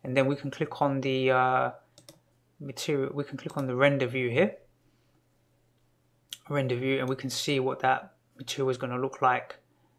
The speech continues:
And we can't really see the text too well 'cause it's covered by this material. So let's go back to the layout here.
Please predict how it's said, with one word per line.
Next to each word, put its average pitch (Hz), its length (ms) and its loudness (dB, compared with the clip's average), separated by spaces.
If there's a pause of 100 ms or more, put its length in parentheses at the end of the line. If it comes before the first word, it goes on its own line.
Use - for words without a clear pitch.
(340)
And 131 120 -12
we 127 80 -8
can't 147 200 0
really 131 180 -4
see 131 140 -4
the 123 80 -6
text - 360 -8
too 123 140 -4
well 123 180 -2
'cause - 140 -16
it's - 140 -14
covered 127 320 -6
by 123 140 -8
this 127 180 -14
material. 123 400 -4
So - 140 -6
let's 185 160 0
go 185 160 6
back - 220 0
to 143 100 -10
the 135 100 -2
layout 131 480 2
here. 170 300 0